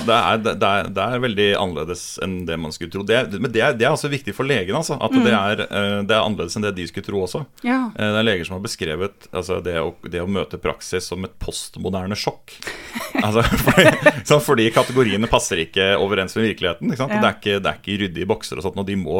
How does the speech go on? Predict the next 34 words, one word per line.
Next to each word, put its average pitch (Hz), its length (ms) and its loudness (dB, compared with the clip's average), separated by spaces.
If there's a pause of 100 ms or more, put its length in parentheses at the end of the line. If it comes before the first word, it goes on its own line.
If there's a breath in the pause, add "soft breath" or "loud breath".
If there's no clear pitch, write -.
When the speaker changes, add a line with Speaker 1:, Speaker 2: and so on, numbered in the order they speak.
Speaker 1:
bruke 90 260 -4
skjønn, 82 300 -4
og 85 80 -6
de 90 100 -6
må 85 140 -4
liksom, 82 240 -8
ja, 71 100 -2
kanskje 87 300 -6
funker 85 260 -10
det 90 80 -8
nå, 80 60 -8 (100)
men 90 140 -10
kanskje - 240 -12
funker 87 240 -10
det 87 80 -10
ikke 87 160 -12
denne 82 160 -8
gangen, 80 180 -6
selv 78 160 -8
om 80 60 -8
det 85 80 -12
funket 82 240 -10
sist - 160 -10
gang. 92 160 -6 (240 loud breath)
Speaker 2:
Mm. 214 100 -2
Speaker 1:
Så 107 80 -2
det, 113 140 4 (180)
det 95 80 4
er, 95 400 2
det 107 140 2
er 101 100 4
liksom 117 300 -2
håndverk 110 720 -2
i, 113 80 2